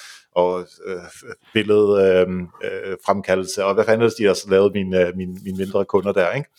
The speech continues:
Øh, så der ligger helt klart en, en forskel i det. Øh, hvor-, hvordan,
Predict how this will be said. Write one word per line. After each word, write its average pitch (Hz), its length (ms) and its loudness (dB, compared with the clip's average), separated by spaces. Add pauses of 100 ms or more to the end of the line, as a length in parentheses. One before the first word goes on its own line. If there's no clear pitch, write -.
(460)
Øh, 90 240 4
så 107 120 -2 (100)
der 113 100 4
ligger 127 220 2
helt 107 160 -4
klart 107 200 2
en, 98 260 -8
en 92 160 -10
forskel 117 380 -2
i 90 40 -10
det. 107 240 -2 (360)
Øh, 110 80 4 (140)
hvor-, 127 120 2
hvordan, 139 460 0